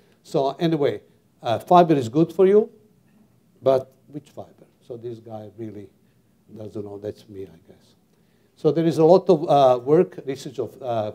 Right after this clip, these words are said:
uh, dietary fiber area. And, uh, somebody said this is the longest, the, the, the largest number of studies in, in history of medicine. Um, until now, we have this big, uh,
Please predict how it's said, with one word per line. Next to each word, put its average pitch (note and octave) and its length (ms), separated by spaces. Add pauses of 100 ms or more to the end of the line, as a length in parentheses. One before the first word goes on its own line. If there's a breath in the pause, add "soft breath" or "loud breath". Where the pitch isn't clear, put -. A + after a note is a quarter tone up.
(300)
uh, A2+ 220 (100)
dietary A#2 440
fiber A2+ 380
area. D3 440 (800)
And, C3+ 160
uh, C3+ 200
somebody D#3+ 340
said C3+ 240
this B2+ 160
is B2 100
the A#2+ 140
longest, C3+ 480 (300 loud breath)
the, C3+ 240
the, B2 260
the B2 140
largest B2+ 580
number B2+ 240
of G2+ 140
studies B2+ 500 (400 soft breath)
in, B2+ 280
in G#2+ 180
history C#3+ 420
of G#2+ 100
medicine. A2 520 (480 soft breath)
Um, A2+ 380 (100)
until A2+ 340
now, A2 220
we G#2 160
have G#2 320
this G2+ 200
big, A2 600
uh, A2 180